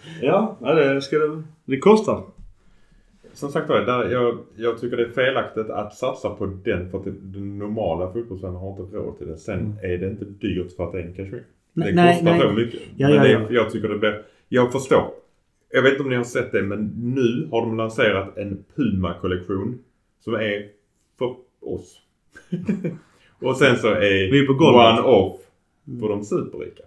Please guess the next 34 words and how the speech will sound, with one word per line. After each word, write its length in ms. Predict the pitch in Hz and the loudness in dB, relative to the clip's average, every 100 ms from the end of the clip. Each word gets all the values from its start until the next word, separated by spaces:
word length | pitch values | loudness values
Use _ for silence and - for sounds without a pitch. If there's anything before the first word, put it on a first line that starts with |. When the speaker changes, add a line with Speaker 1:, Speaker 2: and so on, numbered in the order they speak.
| - | -2
Speaker 1:
Ja, 120 | 123 | 4
men 80 | 190 | 6
det 100 | 208 | 6
tycker 120 | 196 | 4
jag 140 | 208 156 | 2 2
är 40 | |
bra. 280 | 151 - - | -2 -4 -8
Speaker 3:
Ja. 220 | 135 123 117 | -12 -12 -14
Speaker 2:
Så, 120 | - | -12
så 120 | 104 110 | -4 -4
att 80 | |
de 120 | 113 110 | -2 -2
har, 360 | 123 117 117 | 4 4 4
de, 180 | 117 117 | 0 -2
de 120 | 117 | -4
ska 120 | 110 | -4
försöka 240 | - 123 120 | -8 -6 -4
täcka 320 | 123 - 113 | -6 -4 -4
marknaden 400 | 113 120 - 110 | -4 -6 -6 -10
på 80 | 113 | -8
hela 360 | 120 123 123 - | -6 -6 -6 -8
segmentet. 340 | - 156 143 | -10 -10 -8
Speaker 3:
Mm. 100 | 131 139 | -6 -2
Speaker 1:
Kan 80 | |
man 80 | 139 | 0
köpa 280 | 143 156 127 | 2 0 2
den 180 | 151 160 | 0 0
fula 340 | 165 165 156 | 2 2 2
beige 340 | 147 170 160 156 | 2 0 0 -2
jackan 360 | 170 147 123 | -2 -2 -4
från, 320 | 127 139 139 139 135 135 135 135 | -2 -2 -2 -2 -2 -4 -4 -6
eh, 60 | 135 _ _ _ _ _ - | -10 _ _ _ _ _ -4
Off-Price 520 | 147 - - 101 92 | -2 -2 -2 -2 -2
då? 220 | 92 90 | -8 -10